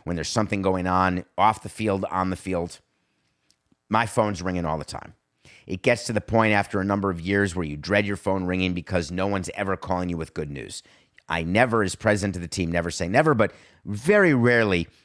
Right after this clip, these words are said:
as president of the team does someone call without a problem. If I got a call yesterday about Ja Morant's social media post,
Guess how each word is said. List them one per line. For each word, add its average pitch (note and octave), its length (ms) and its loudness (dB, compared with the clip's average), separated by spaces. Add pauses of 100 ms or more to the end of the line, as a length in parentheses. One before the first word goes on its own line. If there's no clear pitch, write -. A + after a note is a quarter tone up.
(100)
as G#2 140 2
president A#2 360 2
of G2 60 -4
the - 80 -12
team A2 180 2
does F#2 140 -4
someone A2 340 0
call E2+ 500 2 (100)
without F#2 340 0
a E2 40 -4
problem. - 400 -8 (1800)
If G2 140 -2
I E3 140 6
got C#3+ 160 6
a C3 40 2
call A#2 440 4
yesterday D2 680 -2 (840)
about F2+ 360 0
Ja F#2+ 160 4
Morant's F#2 440 -2
social F2+ 320 -4
media D#2+ 280 -6
post, - 520 -14